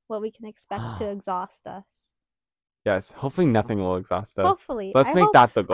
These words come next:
Speaker 2: goal.
Speaker 1: really hope that I'm, like, happier.
Speaker 2: You will.
Speaker 1: Yeah.
Speaker 2: You will. You're gonna
Speaker 1: I'm
Speaker 2: find
Speaker 1: try-,
Speaker 2: happiness.
Speaker 1: yeah.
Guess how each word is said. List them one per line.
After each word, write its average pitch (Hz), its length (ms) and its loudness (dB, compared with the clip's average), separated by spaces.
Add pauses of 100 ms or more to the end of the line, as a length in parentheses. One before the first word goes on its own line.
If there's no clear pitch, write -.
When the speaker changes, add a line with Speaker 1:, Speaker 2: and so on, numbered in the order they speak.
Speaker 2:
goal. 403 80 6
Speaker 1:
really 392 260 2
hope 220 420 -2
that 214 220 -2
I'm, 240 160 -8
like, 233 180 -8 (360)
happier. 262 760 -8 (140)
Speaker 2:
You 117 180 -2
will. 92 240 -2 (220)
Speaker 1:
Yeah. - 240 -14 (140)
Speaker 2:
You 196 160 0
will. 110 280 0 (200)
You're 160 160 -2
gonna 196 160 -2
Speaker 1:
I'm 165 40 -4
Speaker 2:
find 104 220 -2
Speaker 1:
try-, 95 100 -6
Speaker 2:
happiness. - 300 -6
Speaker 1:
yeah. 113 100 -12